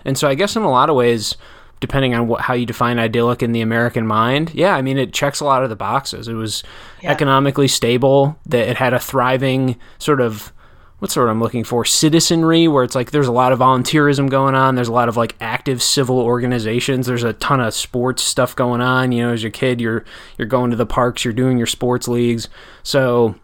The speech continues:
Speaker 1: yeah, I think that description is pretty, pretty apt. And yeah, also the n-, not Dickensian stuff, or not Dickens-esque, it, it
Speaker 2: Yeah.
Speaker 1: avoids that completely. Like, it's not, I don't think it really wants to pander too hard to any group. And so I think it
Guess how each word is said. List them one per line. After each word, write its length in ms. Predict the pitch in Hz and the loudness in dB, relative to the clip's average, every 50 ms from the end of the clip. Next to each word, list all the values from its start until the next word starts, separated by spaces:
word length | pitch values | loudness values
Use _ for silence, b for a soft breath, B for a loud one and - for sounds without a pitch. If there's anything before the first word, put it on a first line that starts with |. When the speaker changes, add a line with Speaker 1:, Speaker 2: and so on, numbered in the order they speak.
| _ - | _ -2
Speaker 1:
yeah, 140 | - 147 143 | 0 0 0
I 60 | 131 | 2
think 160 | 127 175 202 - | 0 -2 0 0
that 140 | 226 202 | 0 0
description 420 | 160 143 - - 165 151 - - 143 | 0 -2 0 0 -2 0 0 0 0
is 140 | 131 120 - | 0 0 -2
pretty, 520 | - - - 147 143 139 139 135 123 - - - - - - - | -2 -2 0 2 4 4 4 4 2 0 -6 -16 -20 -20 -16 -8
pretty 260 | - 160 139 131 117 | -6 -4 -2 -4 -2
apt. 420 | - 123 117 110 104 - - - - B B B B B | -2 0 0 0 0 -2 -6 -14 -14 B B B B B
And 100 | - 202 | -4 0
yeah, 240 | 214 226 156 127 127 | 2 2 0 0 2
also 300 | 151 180 180 - 190 165 | 0 0 2 4 2 2
the 120 | 143 139 | 4 4
n-, 200 | 139 135 135 139 143 | 2 2 2 0 0
not 220 | 151 151 147 147 135 | 0 0 0 0 -2
Dickensian 600 | 147 135 - 147 139 143 139 135 156 151 151 151 | -4 -4 -2 -2 0 0 2 2 2 2 2 0
stuff, 520 | - - 160 156 160 165 170 - - - - - - - - - - - - - - - - - | 0 0 0 0 0 0 -4 -8 -16 -20 -20 -20 -20 -20 -20 -20 -20 -20 -20 -20 -20 -20 -4 -2
or 80 | 156 143 | 0 2
not 240 | 143 135 127 127 | 2 2 0 0
Dickens-esque, 720 | 123 139 135 - 131 127 110 127 135 139 147 151 - - - B B B B B B B - - | 0 -2 0 2 0 0 2 2 2 2 0 -2 -4 -8 -10 B B B B B B B -4 2
it, 160 | 185 185 180 | 2 2 2
it 100 | - - | 2 2
Speaker 2:
Yeah. 240 | 185 165 151 143 143 | 2 2 2 0 -2
Speaker 1:
avoids 380 | 165 160 139 160 180 190 175 143 | -4 -2 2 4 4 4 4 2
that 160 | 147 147 135 - | 2 0 0 -2
completely. 560 | 143 127 107 - - 165 190 165 - 117 113 | -4 -6 -4 0 0 2 2 2 0 -4 -4
Like, 200 | 117 120 110 135 | -4 -4 -4 -4
it's 160 | 127 - - | -4 -4 -2
not, 260 | 156 160 160 156 131 | 0 2 2 2 0
I 60 | 143 | 0
don't 160 | 151 160 170 147 | 0 0 0 2
think 160 | 170 160 156 | 0 0 0
it 60 | 147 | 2
really 340 | - 147 147 143 143 139 131 | 2 4 4 4 4 4 4
wants 320 | 131 131 131 135 120 - | 2 2 0 0 -2 -2
to 100 | - 143 | -4 0
pander 460 | - - - 135 135 135 131 127 123 | 0 0 0 0 0 0 2 0 0
too 200 | 117 - 135 131 | 0 0 -2 0
hard 220 | - 131 123 123 123 | 2 2 2 2 2
to 120 | 135 123 117 | 0 -2 0
any 200 | 127 131 127 117 | 0 -2 -2 -2
group. 600 | 110 - 120 110 120 143 190 214 - - - - | -2 -4 -4 -2 0 0 0 0 0 -2 -2 0
And 160 | - 143 135 127 | 0 -2 -2 0
so 240 | - - 135 127 | 2 2 4 4
I 120 | 123 120 123 | 4 2 2
think 160 | - 143 127 | -2 0 0
it 160 | 131 120 - | 0 -2 -4